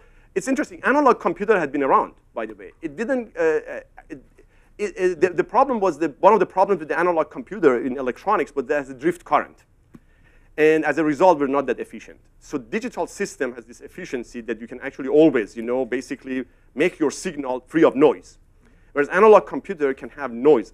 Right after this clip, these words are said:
added to that. I'm hoping that this system at later time, we haven't studied that, whether the effect of noise, what would that be? That's what I gave you the example of Claude Shannon there, that maybe at some point, the issue of the noise in metamaterial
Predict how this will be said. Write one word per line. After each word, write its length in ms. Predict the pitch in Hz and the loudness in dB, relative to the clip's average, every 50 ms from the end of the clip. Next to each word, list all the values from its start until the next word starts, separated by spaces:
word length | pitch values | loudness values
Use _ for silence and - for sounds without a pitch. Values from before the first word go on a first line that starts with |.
| _ - | _ -10
added 360 | 123 131 123 113 107 - _ | -10 -10 -10 -10 -16 -20 _
to 80 | _ 101 | _ -20
that. 180 | 95 76 - _ _ _ _ _ _ _ - - _ - - - | -20 -20 -20 _ _ _ _ _ _ _ -20 -20 _ -20 -6 -2
I'm 160 | 160 170 165 | -2 -2 0
hoping 420 | - 247 330 330 - 285 240 214 | 4 4 2 4 4 0 0 0
that 180 | 180 175 143 143 | -2 -4 -6 -6
this 160 | 214 226 - | -10 -12 -12
system 640 | - - 240 226 - - - 143 127 123 127 127 - _ _ | -10 -8 -8 -8 -8 -6 -6 -6 -6 -6 -12 -18 -20 _ _
at 100 | 135 - - _ - | -20 -20 -20 _ -10
later 340 | 131 127 156 185 156 160 139 | 0 4 4 4 4 2 0
time, 320 | - - 196 151 120 107 | 0 0 0 0 0 -2
we 80 | 120 135 | -4 -6
haven't 240 | 147 160 170 160 | -4 -4 -4 -4
studied 420 | - - - 214 175 151 127 110 107 | -6 -4 -4 -4 -4 -4 -8 -6 -4
that, 220 | 127 117 113 - | -4 -4 -4 -6
whether 200 | 139 151 160 151 | -6 -4 -2 -2
the 120 | 139 139 123 | -2 -4 -8
effect 300 | - _ 170 156 - 156 | -8 _ -12 -12 -10 -12
of 120 | 120 113 | -12 -8
noise, 480 | 120 127 156 175 147 110 101 98 - _ | -4 0 2 2 2 0 -2 -10 -16 _
what 140 | 127 131 120 | -8 -8 -8
would 120 | 127 113 - | -8 -10 -10
that 140 | 113 104 | -12 -12
be? 60 | - 110 | -10 -4
That's 260 | - 214 254 - - | -2 -2 -2 -2 -2
what 100 | 294 262 | -2 -2
I 100 | 214 180 | 0 -2
gave 200 | 147 214 220 208 | -4 -6 -8 -6
you 60 | 220 | -4
the 80 | 175 170 | -4 -4
example 500 | 147 131 127 165 175 175 175 180 156 - | -4 -4 -6 -4 -4 -4 -6 -8 -8 -8
of 140 | 147 135 - | -8 -8 -8
Claude 260 | _ 170 170 170 - | _ -10 -10 -10 -10
Shannon 440 | - - 175 175 165 139 120 113 - _ _ _ _ _ _ _ - | -10 -6 -4 -2 -2 -2 -2 -4 -8 _ _ _ _ _ _ _ -16
there, 360 | 120 127 165 156 135 107 - - _ _ _ _ | -4 2 2 2 2 2 -2 -8 _ _ _ _
that 120 | 147 147 143 | -2 -2 4
maybe 260 | 156 214 269 294 269 | 4 4 6 6 2
at 140 | 226 - - | 0 -2 -2
some 240 | - 214 220 202 | -4 -4 -4 -2
point, 380 | - 190 240 226 135 101 - _ _ _ _ _ - | 2 2 2 2 2 -2 -8 _ _ _ _ _ -14
the 120 | 156 147 | -12 -12
issue 280 | 104 101 - - 220 190 | -10 -12 -10 -4 -4 -4
of 100 | 143 127 | -4 -4
the 80 | 147 | -6
noise 520 | 135 135 160 220 247 180 131 113 110 - - | -4 4 6 6 6 6 4 0 -4 -10 -10
in 120 | 135 127 | -6 -4
metamaterial 720 | 135 170 165 151 135 - _ - 233 196 127 101 - - | -2 -2 -2 -2 -6 -8 _ -6 -6 -6 -6 -8 -14 -20